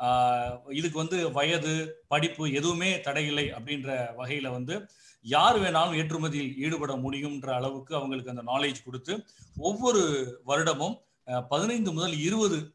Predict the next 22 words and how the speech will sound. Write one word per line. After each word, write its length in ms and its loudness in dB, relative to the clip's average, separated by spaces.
புதிய 340 2
ஏற்றுமதியாளர்களை 800 -2
உருவாக்கி 440 -4
அவங்களுக்கு 640 -4
விருது 300 0
கொடுத்து 500 -6
சிறப்பித்துள்ளது 640 0
இந்த 120 -4
ஏற்றுமதி 560 -2
மேம்பாட்டு 460 0
மையம் 380 -4
அப்படின்ற 280 -2
அமைப்பு. 520 -2
அதோடைய 480 4
slides 340 2
தான் 140 4
இப்ப 120 -2
நீங்க 160 -2
பாத்துக்கிட்டு 440 -2
இருக்கீங்க. 140 -6
அது 100 -4
வீடியோவா 580 0